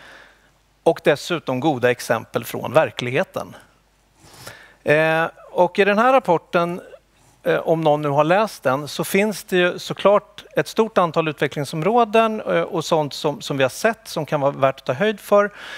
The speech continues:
Men det finns också väldigt många fina exempel ifrån de verksamheter vi har besökt. Så det vill jag särskilt lyfta.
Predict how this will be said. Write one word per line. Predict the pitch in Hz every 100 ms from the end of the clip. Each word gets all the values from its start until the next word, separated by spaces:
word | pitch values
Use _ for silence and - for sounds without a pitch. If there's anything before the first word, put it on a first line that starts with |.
| - -
Men | 175
det | 185
finns | 202 180
också | - 214 - - 165
väldigt | 185 165 147
många | 151 147 135
fina | 170 135 135
exempel | - 240 254 - 139
ifrån | 135 127
de |
verksamheter | 127 117 - 123 - 131 -
vi | 123
har | 120 127 127
besökt. | 143 127 131 - 262 - - - - _ _ _ _ _ _ - - _
Så | - 156
det | 160
vill | 156 147
jag | 135 -
särskilt | - - 123 - 127 - - -
lyfta. | 185 135 143 - - - -